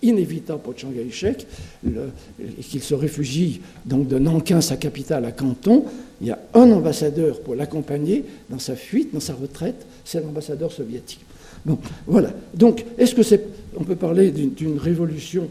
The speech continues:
euh, paysanne ? La révolution chinoise n'est pas davantage une révolution paysanne que Octobre n'est une révolution prolétarienne. Les, les, bon, je vais aller vite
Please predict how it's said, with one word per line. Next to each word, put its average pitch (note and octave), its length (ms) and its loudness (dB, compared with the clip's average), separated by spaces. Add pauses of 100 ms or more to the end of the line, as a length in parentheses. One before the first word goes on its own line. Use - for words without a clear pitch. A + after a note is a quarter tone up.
(460)
euh, B2+ 120 -6 (500)
paysanne ? D3+ 560 2 (260)
La D#3 80 -6
révolution E3 520 -2
chinoise F3 480 0
n'est C#3+ 120 0
pas F#3+ 220 -2
davantage E3 520 -4
une B2+ 120 -2
révolution B2+ 440 -6 (280)
paysanne D3 540 0 (480)
que G3+ 100 2
Octobre F#3 680 0
n'est B2+ 120 -2
une C#3+ 180 -2
révolution C#3 460 -4
prolétarienne. A#2 640 -10 (440)
Les, B2 100 -8
les, - 600 -14 (100)
bon, A#2+ 160 -14
je A#2 60 -14
vais B2+ 100 -6
aller B2 140 -8 (580)
vite C#3 120 -16